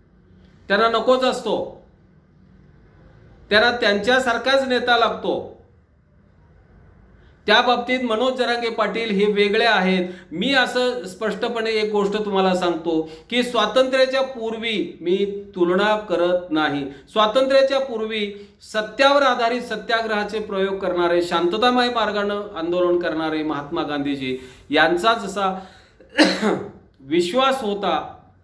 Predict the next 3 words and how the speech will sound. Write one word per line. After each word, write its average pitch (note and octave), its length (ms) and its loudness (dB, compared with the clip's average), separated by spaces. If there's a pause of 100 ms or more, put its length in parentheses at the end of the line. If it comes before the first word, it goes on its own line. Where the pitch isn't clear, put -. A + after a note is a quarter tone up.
(460)
उपोषणावर, E3+ 680 0 (360)
तशा F#3+ 240 4
पद्धतीनं G#3 760 -2